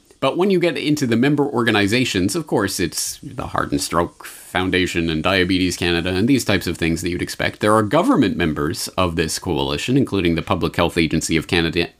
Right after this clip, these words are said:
Canada and Public Health Ontario, as well as First Nations and Inuit Health Indigenous Services. Um, but there are also sponsor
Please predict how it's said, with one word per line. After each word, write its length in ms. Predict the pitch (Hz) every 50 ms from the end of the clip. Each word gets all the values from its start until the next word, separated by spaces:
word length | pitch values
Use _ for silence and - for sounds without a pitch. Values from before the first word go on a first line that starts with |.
| - -
Canada 460 | - 90 92 92 135 - 123 - -
and 240 | - 131 147 123 -
Public 280 | - 98 80 82 78 -
Health 200 | 80 78 78 -
Ontario, 560 | - 80 - - 80 80 90 110 135 170 - - - - - - - - -
as 140 | - 80 82
well 160 | 85 92 90
as 80 | 85 78
First 260 | - 107 95 82 -
Nations 360 | 95 90 90 - 92 85 80
and 80 | 90 92
Inuit 320 | 95 98 95 90 85 80
Health 240 | 104 92 87 - -
Indigenous 440 | 87 85 127 156 - 101 82 76 -
Services. 560 | - 90 80 - - - 92 123 151 - - - - - - - - - - - -
Um, 280 | - 120 - - -
but 260 | 123 185 165 143 - _ - _ _ _ -
there 160 | 147 165 175
are 100 | 185 180
also 380 | 175 175 175 - 180 160 - - - -
sponsor 840 | - - - - - 247 247 240 208 - - - 117 98 92 90